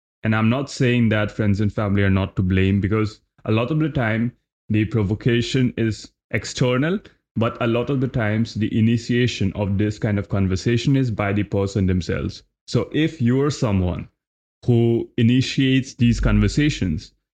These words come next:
not necessarily by an open-ended questions like, "What do you think about weight loss?" Like, that is not how it starts. But if you pass some kind of comment which is related to diet, like, "I'm trying to be on a diet, I'm trying to eat less, I'm trying to lose weight,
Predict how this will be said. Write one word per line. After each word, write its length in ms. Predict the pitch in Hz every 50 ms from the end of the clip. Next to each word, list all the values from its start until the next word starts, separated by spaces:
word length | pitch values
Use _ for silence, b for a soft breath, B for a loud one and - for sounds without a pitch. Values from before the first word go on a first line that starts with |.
| _ _ -
not 300 | 110 117 123 135 127 135
necessarily 640 | 131 127 - - - 131 120 123 120 123 127 127
by 560 | 113 101 104 104 101 104 107 107 107 98 - - -
an 160 | 110 107 101
open-ended 560 | 82 107 113 92 120 113 110 107 104 101 - -
questions 360 | - 123 123 120 117 104 90
like, 140 | 98 95 87
"What 260 | 92 90 95 107 104
do 60 | 98
you 80 | 98 98
think 240 | - 113 101 101
about 260 | 101 87 95 92 92 92
weight 200 | 98 110 120 -
loss?" 340 | 107 101 95 98 - - _ -
Like, 160 | 98 92 - 113 101 92 - -
that 240 | 113 117 104 98
is 80 | 127 117
not 160 | 127 123 113
how 160 | 120 113 104
it 100 | 104 98
starts. 420 | - - 143 135 139 147 147 - - B B B B B B B
But 200 | - 117 113 - -
if 180 | 117 110 -
you 420 | 127 123 123 127 123 123 123 120 - _ _ _ _ _ _ _ _ _ _ _
pass 300 | - 120 120 127 135 -
some 240 | - - 127 123 123
kind 220 | - 127 117 110
of 100 | 104 95
comment 540 | - - 104 98 98 98 98 101 107 107 - _ _ -
which 220 | 104 104 98 -
is 280 | 117 107 107 101 - _ _ _ _ _ -
related 460 | 107 104 104 104 104 104 - 107 90 -
to 220 | - 107 98 95
diet, 480 | 90 85 92 90 92 92 104 127 123 -
like, 200 | 104 98 95 - -
"I'm 160 | 107 101 104
trying 260 | 98 117 107 101 98 90
to 80 | 101
be 200 | 98 87 98 95
on 100 | 95 92
a 80 | 92 92
diet, 560 | 90 95 98 104 104 101 95 95 98 - - _ _ _ _ _ -
I'm 160 | 104 95 92
trying 240 | - 113 98 98 87
to 60 | 95
eat 260 | - - 104 - -
less, 280 | 98 92 90 95 - -
I'm 180 | - 101 98 92
trying 220 | - 98 98 95
to 80 | - 95
lose 340 | 95 98 104 110 110 101 101
weight, 320 | 98 95 92 92 87 -